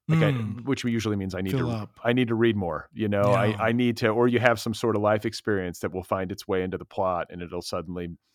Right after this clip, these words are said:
Speaker 1: unlock a bunch of stuff. You know what I'm saying? Like, it's just,
Speaker 2: Yeah.
Speaker 1: it can, some of it's just, like, serendipity and the stuff of life and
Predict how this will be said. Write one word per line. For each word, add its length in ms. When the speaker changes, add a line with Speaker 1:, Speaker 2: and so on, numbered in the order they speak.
Speaker 1:
unlock 480
a 40
bunch 280
of 60
stuff. 500
You 100
know 80
what 80
I'm 100
saying? 400
Like, 240
it's 160
just, 240
Speaker 2:
Yeah. 120
Speaker 1:
it 120
can, 160
some 160
of 120
it's 160
just, 220
like, 140
serendipity 840
and 100
the 60
stuff 320
of 120
life 460
and 280